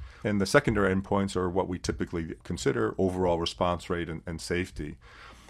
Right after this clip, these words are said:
And so at virtual asco meeting this year, Doctor Andre presented the results of the P F S analysis. And these results were really remarkable in that the median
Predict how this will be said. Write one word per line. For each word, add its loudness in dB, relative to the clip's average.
And -2
so 6
at 2
virtual 2
asco 2
meeting 2
this -4
year, 0
Doctor 2
Andre 4
presented 0
the 0
results 0
of -4
the -4
P 0
F 0
S 2
analysis. 0
And 2
these 0
results 4
were 2
really 2
remarkable -2
in 0
that 0
the -2
median 0